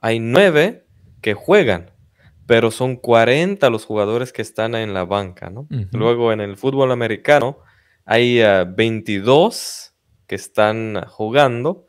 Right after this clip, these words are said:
Speaker 1: y, eh, se, eh, se, se permite, ¿verdad? Hasta tener cincuenta y tres jugadores en la banca.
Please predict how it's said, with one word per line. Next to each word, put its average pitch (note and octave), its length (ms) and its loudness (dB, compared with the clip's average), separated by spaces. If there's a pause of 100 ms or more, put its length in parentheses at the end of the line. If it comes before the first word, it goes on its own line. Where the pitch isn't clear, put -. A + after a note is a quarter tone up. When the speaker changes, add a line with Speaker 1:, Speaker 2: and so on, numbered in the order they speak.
(600)
Speaker 1:
y, A2 800 -2
eh, F#2 560 -6
se, - 440 -4
eh, A2 160 -6
se, A2 240 -4
se - 200 -4
permite, B2 640 -4
¿verdad? B2 480 -2 (280)
Hasta A2 480 -2
tener C3 420 -2
cincuenta A2 680 -4
y G2 120 -10
tres D3 340 -2
jugadores A#2+ 920 -2
en G2+ 140 -10
la F#2+ 140 -8
banca. G#2 500 -8